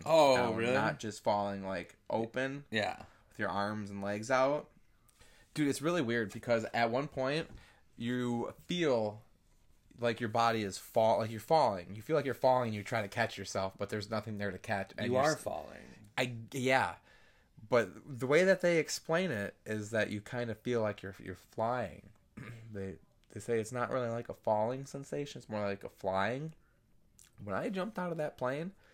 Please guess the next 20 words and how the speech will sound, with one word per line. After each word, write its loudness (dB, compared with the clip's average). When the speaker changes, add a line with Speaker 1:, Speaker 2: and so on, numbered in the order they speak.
Speaker 2:
I 0
mean, -4
at -4
first, 2
it -4
was -2
weird, 2
and -4
I 4
was 0
just -10
kinda -2
like, 2
"Whoa, 0
this -4
is -10
happening." -4
But 0
then, 4
like, 0